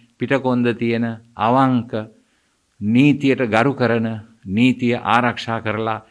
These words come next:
වැරදි කෙරුවොත් දඬුවම් කරන්නට ශක්තිය තියෙන, දේශපාලන බලවේග හා දේශපාලන පක්ෂ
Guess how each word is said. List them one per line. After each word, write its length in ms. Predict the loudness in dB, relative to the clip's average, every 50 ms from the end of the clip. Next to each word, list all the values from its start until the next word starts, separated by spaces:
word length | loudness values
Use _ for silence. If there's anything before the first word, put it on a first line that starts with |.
| _ _ _ _ _ -6
වැරදි 420 | -2 2 2 4 4 4 4 2
කෙරුවොත් 440 | 2 0 -2 0 0 0 0 -2 -2 -2
දඬුවම් 440 | -2 0 0 2 2 0 0 0 -2
කරන්නට 460 | -2 -2 -2 0 0 0 -2 -2 -4
ශක්තිය 540 | -6 -6 -6 -6 -6 -6 _ 0 2 2 2
තියෙන, 300 | 0 -2 -4 -4 -4 -4 -6 -8 -12 _ _ _ _ _ _ _ _ -2
දේශපාලන 720 | 0 0 0 -2 -2 -2 0 0 0 2 0 0 -2 0
බලවේග 460 | 0 0 0 0 0 0 0 -2 -2 -4
හා 260 | -4 -4 -4 -4 -4
දේශපාලන 640 | -4 -6 -6 -8 -8 -6 -4 -2 0 0 -2 -2 -2
පක්ෂ 520 | -2 -4 -4 -4 -6 -8 -6 -6 -8 -8